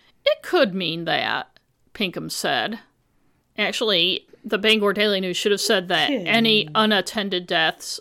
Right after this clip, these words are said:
Speaker 1: are usually, it's just a death that happens when nobody sees it happen. Frankly, I think the whole thing, particularly the weather and time of day, were suspicious enough for the police to look into
Speaker 2: I
Speaker 1: it.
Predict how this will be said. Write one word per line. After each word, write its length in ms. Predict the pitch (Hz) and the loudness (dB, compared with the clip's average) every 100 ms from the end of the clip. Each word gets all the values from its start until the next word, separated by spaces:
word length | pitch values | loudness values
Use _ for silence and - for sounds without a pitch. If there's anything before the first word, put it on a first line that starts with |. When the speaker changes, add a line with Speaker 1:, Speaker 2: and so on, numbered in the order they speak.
| - | -8
Speaker 1:
are 120 | 175 | -8
usually, 520 | 151 190 - 180 156 | -6 -8 -6 -4 -4
it's 380 | - 202 - - | -2 -4 -4 -8
just 220 | 214 208 | -4 -4
a 40 | 185 | -4
death 400 | 185 165 185 - | -2 0 -2 -4
that 200 | 180 - | -6 -4
happens 600 | 185 160 175 165 160 - | -4 -4 -4 -10 -8 -6
when 180 | 175 170 | -6 -4
nobody 500 | 165 180 135 151 - | -6 -6 -6 -8 -10
sees 360 | - - 165 156 | -10 -8 -6 -8
it 120 | - | -10
happen. 440 | - - - - - _ | -12 -12 -14 -18 -20 _
Frankly, 560 | - - 311 381 269 226 | -12 4 4 6 4 6
I 140 | 202 | 4
think 200 | 254 247 | 2 -2
the 80 | 196 | -2
whole 220 | 233 220 | 2 0
thing, 380 | 220 214 185 190 | 2 0 0 -4
particularly 760 | - 180 - 220 220 190 175 180 | -4 -4 -2 -2 -2 -2 -2 -4
the 80 | 185 | -2
weather 320 | 196 208 175 | 0 0 -2
and 100 | 170 | -4
time 220 | 214 180 | -4 -4
of 80 | 170 | 0
day, 240 | 208 160 | 2 2
were 180 | 151 165 | 0 -4
suspicious 680 | - 170 - 180 175 180 - | -4 -2 -2 -2 -2 -2 -4
enough 260 | 175 160 | -4 -4
for 100 | - | -4
the 80 | 180 | -8
police 340 | - 180 165 - | -6 -6 -6 -6
to 60 | - | -8
look 140 | - | -6
into 300 | 190 196 226 | -6 -4 -2
Speaker 2:
I 80 | 247 | 0
Speaker 1:
it. 120 | 320 | 0